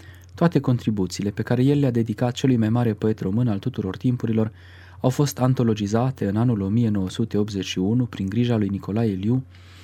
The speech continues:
în paginile unui volum intitulat Eminescu, la editura ieșeană Junimea, ca parte a colecției dedicate marelui scriitor.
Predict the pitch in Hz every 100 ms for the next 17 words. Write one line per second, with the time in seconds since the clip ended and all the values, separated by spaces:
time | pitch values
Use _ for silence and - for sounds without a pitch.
0 | - - 123 - 139 135 131 123 120 117
1 | 110 104 117 131 110 101 110 120 127 120
2 | 110 101 117 127 - 135 - - - -
3 | - 160 147 139 147 127 107 - 120 107
4 | 107 127 127 113 - 139 135 127 120 113
5 | 107 107 107 117 107 104 101 98 95 104
6 | 98 92 92 92 - - 107 110 92